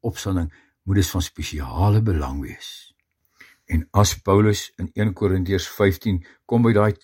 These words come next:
treffende hoofstuk oor die betekenis van die opstanding, dan begin hy deur die fisiese getuies op te roep. Petrus, daarna die twaalf, daarna aan oor die vyfhonderd broeders gelyk, daarna Jakobus, toe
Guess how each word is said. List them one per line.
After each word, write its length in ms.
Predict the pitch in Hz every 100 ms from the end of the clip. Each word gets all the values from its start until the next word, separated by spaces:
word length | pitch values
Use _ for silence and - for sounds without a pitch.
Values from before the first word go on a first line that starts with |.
| -
treffende 480 | 107 156 - 147 127
hoofstuk 380 | 127 - 127 -
oor 160 | 117 110
die 220 | 107 101 - _ -
betekenis 840 | 98 _ - 202 196 - 139 113
van 160 | - 101
die 80 | -
opstanding, 560 | 82 - - 80 71 71 _ _ _
dan 100 | 87
begin 460 | 80 82 - 110 98
hy 80 | 85 - _ _ _ _ _
deur 140 | 85 87
die 100 | 85
fisiese 640 | - - 123 123 - 98
getuies 720 | - 90 _ 110 104 104 - - -
op 220 | 92 -
te 140 | - 85
roep. 460 | 80 85 - - - _ _ _ _ _
Petrus, 540 | 117 107 - 80 - - _ _
daarna 380 | - 101 107 101
die 140 | 98 90
twaalf, 380 | 104 101 82 - _ _
daarna 380 | - 107 107 110
aan 100 | 110 -
oor 100 | 113
die 80 | 104
vyfhonderd 560 | - 113 - 104 98 82
broeders 260 | 101 101 -
gelyk, 340 | 92 90 80 _ _ _ _ _ _ -
daarna 300 | 95 104 104
Jakobus, 680 | 95 90 - 107 95 87 - - _ _ _ _ _ _
toe 140 | -